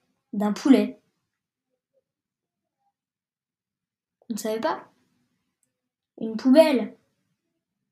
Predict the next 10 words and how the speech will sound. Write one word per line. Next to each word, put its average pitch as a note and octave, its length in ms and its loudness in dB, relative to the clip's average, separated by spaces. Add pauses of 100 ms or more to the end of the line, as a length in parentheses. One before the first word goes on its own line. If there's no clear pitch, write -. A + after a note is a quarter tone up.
(240)
Car - 480 -6
un G#3+ 180 -4
pou G#3 380 -4 (540)
qui G#3 240 -4
est F#3 40 0
laid, A3+ 360 -2 (2500)
et G#3+ 120 -6
donc G#3 520 -6
une G3+ 240 -4
poux C4+ 400 -2